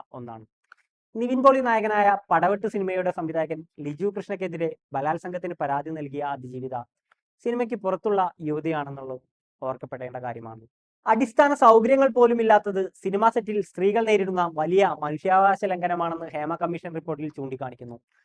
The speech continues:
മൂത്രമൊഴിക്കാൻ ബാത്റൂം സൗകര്യം ഇല്ലാത്തത് കൊണ്ട് തന്നെ ഷൂട്ടിംഗ് ഉള്ള സമയത്ത് പലപ്പോഴും വെള്ളം കുടിക്കാതെ ഇരിക്കുന്നതിനാൽ മൂത്രാശയ രോഗങ്ങൾ ഉണ്ടാവുന്നുവെന്നും ഹേമ കമ്മീഷനോട് നടിമാർ പറയുന്നുണ്ട്. സിനിമയിൽ നിന്ന് ഒഴിവാക്കാൻ "Me Too Person" എന്ന ടാഗ് ലൈൻ നൽകി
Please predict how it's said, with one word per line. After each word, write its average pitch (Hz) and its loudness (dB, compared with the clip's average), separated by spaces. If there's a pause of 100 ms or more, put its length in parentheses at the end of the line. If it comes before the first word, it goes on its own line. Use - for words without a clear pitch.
(240)
മൂത്രമൊഴിക്കാൻ 262 0
ബാത്റൂം 180 4
സൗകര്യം 202 0
ഇല്ലാത്തത് 175 2
കൊണ്ട് 180 -6
തന്നെ 147 -4 (580)
ഷൂട്ടിംഗ് 294 2
ഉള്ള 285 4
സമയത്ത് 233 0 (140)
പലപ്പോഴും 214 2
വെള്ളം 170 2
കുടിക്കാതെ 202 0
ഇരിക്കുന്നതിനാൽ 170 -4 (400)
മൂത്രാശയ 220 -2
രോഗങ്ങൾ 226 2
ഉണ്ടാവുന്നുവെന്നും 175 2 (120)
ഹേമ 165 -4
കമ്മീഷനോട് 175 -4 (140)
നടിമാർ 147 -2
പറയുന്നുണ്ട്. 131 -8 (640)
സിനിമയിൽ 285 0
നിന്ന് 262 0
ഒഴിവാക്കാൻ 226 4 (180)
"Me 180 -2
Too 247 -2
Person" 233 -2
എന്ന 202 -2
ടാഗ് 170 2
ലൈൻ 196 -2
നൽകി 165 -2